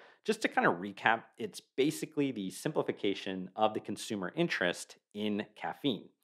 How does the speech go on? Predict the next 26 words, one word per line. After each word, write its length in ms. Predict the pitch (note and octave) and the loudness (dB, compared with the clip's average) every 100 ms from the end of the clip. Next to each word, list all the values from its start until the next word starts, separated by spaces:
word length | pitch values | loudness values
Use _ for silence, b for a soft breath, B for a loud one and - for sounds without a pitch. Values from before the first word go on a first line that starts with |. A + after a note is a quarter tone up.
| b b b _ | b b b _
That 420 | C#3+ D3+ D#3 - - | 10 10 10 2 -8
can 460 | - C3 B2+ B2+ B2 | -2 2 4 2 0
come 420 | - B2+ C3 B2+ | 4 4 4 0
in 160 | F#2 | -4
the 60 | E2+ | -10
form 420 | - G2 G2 G2 | -8 -6 -6 -6
of 260 | F#2 E2 - | -10 -16 -14
coffee 380 | - E2+ - D#2+ | -10 -8 -8 -12
at 100 | - | 2
home, 520 | - E3 E3 D#3+ D#3 b b b - | 6 8 6 2 -2 b b b -4
coffee 540 | F#2 F2+ - E2 E2 | -2 -2 -4 -10 -10
away 240 | D#2 A#2 | 2 4
from 220 | D#3+ E3 D#3 | 4 4 4
home, 480 | D#3 C#3+ C#3 C#3 B B - | 4 6 4 0 B B -16
R 140 | F#2 | -14
T 180 | - - | -14 -12
D 220 | - G3 | -4 -4
coffee, 760 | F#3+ E3 D3+ C#3+ C#3 C#3 C3 G#2+ | 6 10 10 8 0 0 -2 -2
energy 320 | A2 D3 C3 B2+ | 2 2 2 2
drinks, 400 | C3 B2+ B2 - | 2 2 -2 -8
and 260 | B2+ B2 B2 A2+ | 0 0 0 -4
energy 320 | G#2 G2 F#2+ | -8 -8 -10
powders. 560 | - D#3+ A#2+ C2+ - b b b - | 0 2 2 -4 -14 b b b -6
These 180 | D#3+ F#3+ | 4 10
all 140 | G#3 | 10
compete 560 | G#3+ - - A#2 - | 8 -4 -4 -4 -6